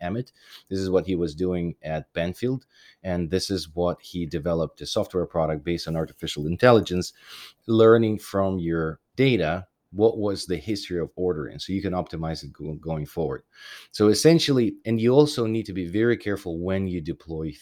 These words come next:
things in the hospital. Uh, now, if you go back to our, to our framework, consolidated operating framework, I outlined there on the second level of the department, there's two types of initiatives. There's centralized and there's decentralized initiatives.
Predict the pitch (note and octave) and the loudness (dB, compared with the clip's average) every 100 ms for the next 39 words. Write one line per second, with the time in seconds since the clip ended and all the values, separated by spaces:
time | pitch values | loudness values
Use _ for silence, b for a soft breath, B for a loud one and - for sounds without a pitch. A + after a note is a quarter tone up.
0 | - E2+ D#2+ D2+ - D#2+ C#2+ D#2 D#2 - | -8 -4 -4 -6 -8 -8 -8 -8 -8 -10
1 | - E2 _ B B B B - F2 E2+ | -14 -16 _ B B B B -8 -2 0
2 | E2 D#2+ - G2+ F#2 F2 F#2 A#2 A#2 G#2 | 0 -4 -4 0 0 0 -2 2 4 4
3 | E2 G2+ G2 F#2+ F2+ F2 - - F#2 F2 | 4 0 0 0 0 -2 -8 -8 -4 -4
4 | - B2 B2+ F#2 E2 - E2 F#2+ F#2 E2+ | -2 -2 0 0 -4 -6 -6 -2 -2 -2
5 | D#2+ E2+ E2+ - C3+ G#2 F2 - _ _ | -4 -6 -8 -2 -2 0 -2 -4 _ _
6 | - G#2 A2 G#2 G2 G2 G2 F2+ F2 E2+ | -4 0 2 0 -2 -2 0 0 2 0
7 | - E2+ D#2+ - A2+ G#2 F2+ E2+ D#2+ D#2 | -2 -8 -8 -4 -4 -4 -6 -4 -6 -6
8 | C#2+ D#2 - A2+ F2 E2+ E2 - - B2 | -10 -14 -2 -2 -2 -6 -6 -8 -6 -6
9 | - G2+ - D#2+ F2 E2+ - - - - | -4 -6 -6 -8 -8 -8 -12 -14 -16 -18
10 | b b b D#2 - - C#3 D3 C#3+ D3 | b b b -10 -6 0 0 2 2 2
11 | D3 - F2+ E2+ - - D#2 G#2 G2+ F2+ | 0 -6 -6 -6 -8 -12 -4 -2 -2 -4
12 | E2 D#2 D2 D2 D2+ D2+ - A1+ - | -6 -4 -4 -4 -4 -4 -6 -10 -12